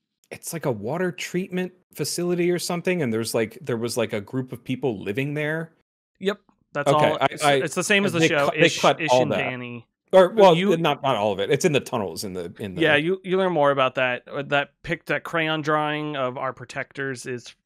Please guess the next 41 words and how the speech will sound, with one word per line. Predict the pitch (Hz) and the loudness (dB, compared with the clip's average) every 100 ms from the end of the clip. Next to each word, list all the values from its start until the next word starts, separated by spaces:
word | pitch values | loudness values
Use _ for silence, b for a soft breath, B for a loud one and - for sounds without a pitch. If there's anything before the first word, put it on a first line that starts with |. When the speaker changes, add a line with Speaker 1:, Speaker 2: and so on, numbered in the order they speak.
| - | -16
Speaker 2:
is | 127 | -12
from | 147 135 | -10 -8
the | |
game. | 127 135 131 131 | -6 -6 -6 -6
The | 123 120 | -8 -8
so-, | - - | -8 -12
the | 139 131 | -12 -10
soccer, | - 143 135 156 131 - _ - | -4 -2 -2 -2 -6 -10 _ -4
uh, | 135 127 127 127 - | -2 0 -2 -6 -8
thing | 156 143 139 | -6 -4 -4
is | 131 | -4
in | 139 | -6
the | 135 | -6
game. | 131 135 135 131 127 - | -6 -8 -8 -8 -10 -4
All | 147 143 | 2 2
that | 143 127 | 2 -2
stuff's | - 127 127 | -4 -10 -10
in | |
the | 123 | -14
game. | 117 117 113 113 - | -14 -16 -16 -16 -16
Uh, | 117 113 110 107 - _ _ _ - | -14 -12 -12 -14 -18 _ _ _ -2
yeah, | 160 147 | 0 2
and, | 151 196 | 0 -2
and | 202 196 | -2 0
you | 214 | 0
know | 202 190 | 2 2
way | 165 160 | 2 0
more | 156 151 | 0 0
about | 147 147 | 0 -2
that | 160 156 - - | -2 -4 -8 -14
because | 139 143 127 | -10 -8 -6
you're | 135 | -6
reading | 120 117 131 143 151 151 | -6 -8 -8 -4 -4 -4
Ish's | 131 139 151 123 | -6 -4 -4 -6
letters | 117 117 127 143 139 | -6 -4 -2 -4 -4
as | 156 117 | -6 -8
you're | 123 | -8
walking | 202 120 - 127 | -8 -10 -10 -14
through | - 127 | -12 -12
that | 117 110 | -12 -12
area. | 110 117 139 156 | -12 -6 -2 -2